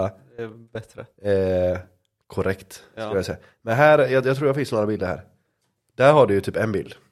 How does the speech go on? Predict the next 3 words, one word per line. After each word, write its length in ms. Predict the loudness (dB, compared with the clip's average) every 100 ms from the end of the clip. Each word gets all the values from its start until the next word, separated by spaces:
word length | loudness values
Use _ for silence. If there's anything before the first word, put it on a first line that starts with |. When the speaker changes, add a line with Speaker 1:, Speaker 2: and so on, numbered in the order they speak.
| _ _ _ _ _ _ _ _ _ _ _ _ _ _ _ _ -14
Speaker 1:
Åh, 80 | -8
jäklar. 720 | -4 -4 -6 -12 -10 -8 -8 -4
Speaker 2:
Ja. 300 | -2 -2